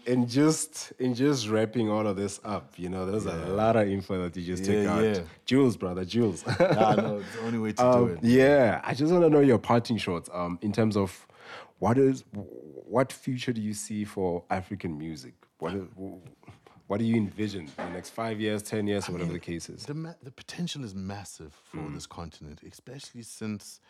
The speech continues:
Speaker 2: as in, as we're all aware, the world's eye is on us right now.
Speaker 1: Mm.
Speaker 2: As in,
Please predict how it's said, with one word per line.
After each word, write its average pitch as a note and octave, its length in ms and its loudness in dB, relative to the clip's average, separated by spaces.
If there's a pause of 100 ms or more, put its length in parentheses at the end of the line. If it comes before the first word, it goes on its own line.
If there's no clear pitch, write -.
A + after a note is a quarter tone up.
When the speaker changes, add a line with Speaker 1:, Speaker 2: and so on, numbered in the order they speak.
(380)
Speaker 2:
as F#2+ 160 -12
in, G2+ 100 -8
as F#2+ 180 -10
we're G2 100 -10
all A#2 260 -12
aware, G#2+ 260 -8
the E2+ 120 -12
world's G2 400 -8
eye F#2 180 -6
is D#2+ 140 -14
on D2 180 -18
us - 200 -20
right C#2 240 -20
now. C#2+ 320 -20
Speaker 1:
Mm. C#3+ 200 -10
Speaker 2:
As E2 140 -16
in, F2 240 -12